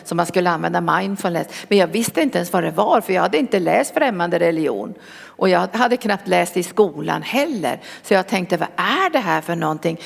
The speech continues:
Mindfulness, medveten närvaro, vad är det för någonting?" Så jag tog reda på vem han var, denna John Kabat-Zinn.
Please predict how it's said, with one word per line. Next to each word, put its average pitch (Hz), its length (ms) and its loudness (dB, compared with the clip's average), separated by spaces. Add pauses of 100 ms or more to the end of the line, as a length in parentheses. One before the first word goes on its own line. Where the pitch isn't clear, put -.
(140)
Mindfulness, 170 1040 -4 (200)
medveten 202 880 0
närvaro, 220 800 -4
vad 175 140 -6 (120)
är - 360 -4
det 156 80 -6
för - 140 -6
någonting?" - 600 -10 (400)
Så - 140 2
jag 175 220 2
tog 320 200 0
reda 202 240 4
på 190 140 0
vem 170 200 0
han 156 220 0
var, - 320 0 (400)
denna 175 220 2
John 165 260 0
Kabat-Zinn. 156 680 -4